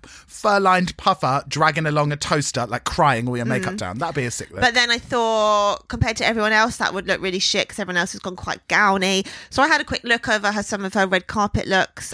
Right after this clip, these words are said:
Speaker 2: and the only one that hadn't been done that I liked was this, like, nineties kind of, like, black, it looks like a sheer dress and it's all covered in, like, black stones. It looks like she'd be naked underneath, but it's not quite.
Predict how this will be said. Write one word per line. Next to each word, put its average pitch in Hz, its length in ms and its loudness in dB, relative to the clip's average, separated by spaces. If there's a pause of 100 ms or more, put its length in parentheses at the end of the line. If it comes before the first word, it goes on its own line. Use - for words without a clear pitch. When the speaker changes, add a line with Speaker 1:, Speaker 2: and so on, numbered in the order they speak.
Speaker 2:
and 190 460 -2
the 214 200 0
only 220 400 4
one 185 600 2
that 170 400 2
hadn't 180 380 -6
been 185 160 -10
done 175 300 -4
that - 100 -6
I 170 80 -2
liked 214 680 -2 (280)
was 208 200 -2
this, 208 240 -2
like, 208 120 2
nineties 208 880 0 (120)
kind 190 180 2
of, 180 80 6
like, 170 140 4 (100)
black, 202 340 2
it - 80 -2
looks - 240 0
like 208 140 -2
a 208 60 2
sheer 190 400 2
dress 190 400 2
and 185 100 -2
it's 175 160 -2
all 180 140 -2
covered 175 360 -4
in, 175 120 -4
like, 156 160 -4
black - 280 -2
stones. 175 400 -2
It 180 60 0
looks - 220 -2
like 175 160 -4
she'd - 160 -6
be 185 100 -2
naked 175 320 -6
underneath, 160 380 -8
but - 80 -6
it's - 100 -14
not - 160 -10
quite. - 320 -8